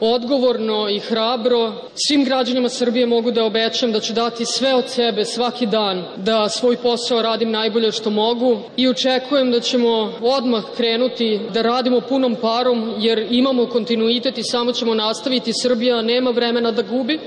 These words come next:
Još jednom obećam svim građanima da ćemo dati sve od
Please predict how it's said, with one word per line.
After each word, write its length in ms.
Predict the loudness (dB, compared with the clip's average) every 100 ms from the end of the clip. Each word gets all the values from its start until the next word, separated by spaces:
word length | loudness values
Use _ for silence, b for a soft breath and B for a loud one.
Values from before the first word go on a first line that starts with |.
| -12 -14 -8
Još 260 | 0 2 2
jednom 300 | 0 2 2
obećam 500 | 2 0 -2 0 0
svim 300 | 2 2 2
građanima 600 | 2 0 0 0 2 0
da 100 | -2
ćemo 260 | -2 -2 0
dati 400 | 0 0 -2 -2
sve 240 | 0 0
od 100 | 0